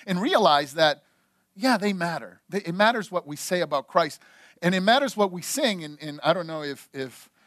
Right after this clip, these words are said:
uh, Dawn is gonna back me up on this. She might not, but, uh, I hope she does. But that, that some words really tell us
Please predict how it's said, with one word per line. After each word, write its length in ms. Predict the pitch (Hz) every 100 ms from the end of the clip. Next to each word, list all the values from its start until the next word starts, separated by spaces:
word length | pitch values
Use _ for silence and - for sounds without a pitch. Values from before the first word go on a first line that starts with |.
| _ _ -
uh, 260 | 135 131 123
Dawn 240 | 143 165 170
is 80 |
gonna 180 | 143 139
back 260 | 131 143 139
me 80 | 135
up 160 | 131
on 120 | 127
this. 180 | 131 147
She 160 | - 139
might 240 | 135 135
not, 260 | 131 131 135
but, 240 | 127 117
uh, 120 | 135
I 160 | 117 120
hope 180 | 117 127
she 120 | 131
does. 260 | 123 127 - _ - - _
But 200 | 175 180
that, 260 | 196 170 127 - _ _
that 260 | - 180 -
some 320 | - 247 247
words 540 | 202 196 185 175 - - _ _ _ 151 139
really 320 | 175 208 202
tell 320 | - 170 160 139
us 340 | 120 117 -